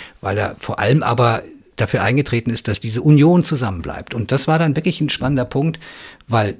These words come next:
da deutete sich schon an, dass die Südstaaten, die Sklavenhalterstaaten gesagt haben, "Leute, wenn ihr uns so nervt,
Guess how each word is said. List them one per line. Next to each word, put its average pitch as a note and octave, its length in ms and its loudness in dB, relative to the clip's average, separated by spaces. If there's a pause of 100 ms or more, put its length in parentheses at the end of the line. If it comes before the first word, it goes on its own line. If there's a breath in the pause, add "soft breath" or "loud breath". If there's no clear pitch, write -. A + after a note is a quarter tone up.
(100)
da D3 300 2
deutete B2+ 420 -2
sich A#2+ 140 -4
schon B2 200 2
an, B2+ 280 2
dass - 240 -4
die F#2+ 300 -6
Südstaaten, C3 640 -2
die G#2+ 80 -2
Sklavenhalterstaaten G#2+ 960 -2
gesagt G2 300 -4
haben, F#2+ 140 -4 (460 loud breath)
"Leute, - 260 -6
wenn F#2+ 100 -2
ihr E2 100 -4
uns E2 120 -6
so G#2+ 100 -4
nervt, G#2+ 480 -4